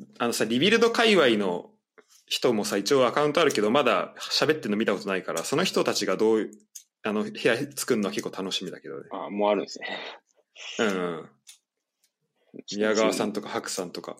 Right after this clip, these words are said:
Speaker 1: ゆかさんとか。
Speaker 2: 本名がわかんないんで、なんでしたっけ？あの、<laughs> 全然そうなんですよ。全然本名がわからないっていう。
Speaker 1: ああ、宮川、宮川で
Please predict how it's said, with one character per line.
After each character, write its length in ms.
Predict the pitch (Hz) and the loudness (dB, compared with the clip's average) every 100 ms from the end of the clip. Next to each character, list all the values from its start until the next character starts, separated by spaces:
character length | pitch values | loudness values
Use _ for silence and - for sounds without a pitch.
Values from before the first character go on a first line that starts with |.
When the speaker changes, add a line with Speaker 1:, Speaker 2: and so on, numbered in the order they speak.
| _ _ _ _ _ _ _ _ - | _ _ _ _ _ _ _ _ -10
Speaker 1:
ゆ 100 | 110 | -8
か 120 | 98 | -6
さ 140 | - 85 | -8 -12
ん 80 | 82 | -14
と 100 | - | -12
か。 140 | - - | -12 -14
Speaker 2:
本 420 | - - - 135 87 | -20 -10 -2 0 0
名 80 | |
が 80 | 76 | -4
わ 220 | 76 73 | -6 -6
か 120 | 85 80 | -6 -6
ん 60 | |
な 80 | - | -6
い 80 | - | -12
ん 80 | - | -14
で、 300 | - - - _ _ _ _ _ - - _ - | -16 -18 -20 _ _ _ _ _ -20 -20 _ -16
な 100 | 80 | -12
ん 20 | |
で 80 | - | -12
し 60 | |
た 60 | - | -14
っ 20 | |
け？ 60 | - - - | -18 -20 -18
あ 40 | 85 | -14
の、 160 | 78 - - | -12 -10 -12
<laughs> 240 | - 127 107 | -6 -4 2
全 160 | 110 | 2
然 220 | 117 107 98 | 2 0 2
そ 120 | 95 | 2
う 20 | |
な 20 | |
ん 20 | 78 | 0
で 40 | |
す 60 | - | -8
よ。 80 | - - - - - | -12 -12 -12 -12 -10
全 120 | - 113 | -4 -2
然 100 | 110 | 0
本 260 | 139 120 | 2 2
名 100 | - | 0
が 100 | - | -4
わ 100 | - | -6
か 100 | - | -4
ら 80 | 160 | -8
な 80 | - | -10
い 40 | |
っ 20 | - _ - | -18 _ -20
て 60 | |
い 20 | - | -20
う。 60 | _ _ - - - - _ _ _ _ _ _ _ _ _ _ _ _ _ _ | _ _ -20 -20 -20 -20 _ _ _ _ _ _ _ _ _ _ _ _ _ _
Speaker 1:
あ 280 | 110 90 82 | -4 -4 -6
あ、 20 | - _ _ _ - | -14 _ _ _ -12
宮 280 | 107 156 | -2 -2
川、 520 | 180 180 180 180 143 - _ _ _ _ _ _ _ _ _ _ _ _ - | 2 2 2 2 0 -6 _ _ _ _ _ _ _ _ _ _ _ _ 0
宮 280 | 123 185 | 4 4
川 260 | 190 196 190 | 6 6 8
で 260 | 180 170 | 8 6